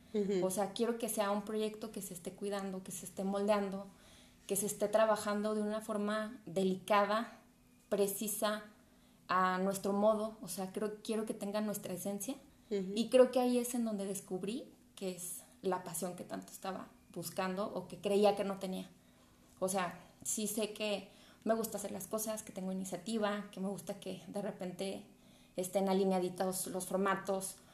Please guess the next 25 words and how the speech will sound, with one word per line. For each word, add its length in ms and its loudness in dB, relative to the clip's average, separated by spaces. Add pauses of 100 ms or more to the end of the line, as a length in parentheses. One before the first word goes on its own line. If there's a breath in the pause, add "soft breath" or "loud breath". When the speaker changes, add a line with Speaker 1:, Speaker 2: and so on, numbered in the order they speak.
(160 soft breath)
Speaker 2:
o 160 6
que 80 2
no 120 6
se 100 2
me 120 4
salga 220 6
una 140 2
línea 440 4
o 120 0
que, 120 -2
el, 360 -6
o 120 2
sea, 240 4 (220)
¿sabes? 320 6
Esos 200 -2
detallitos 640 -2 (1000 soft breath)
que 120 10
yo 120 12
creía 260 12
que 60 8
era 220 6
como 200 4
mi 120 4
pasión, 420 4
¿no? 80 2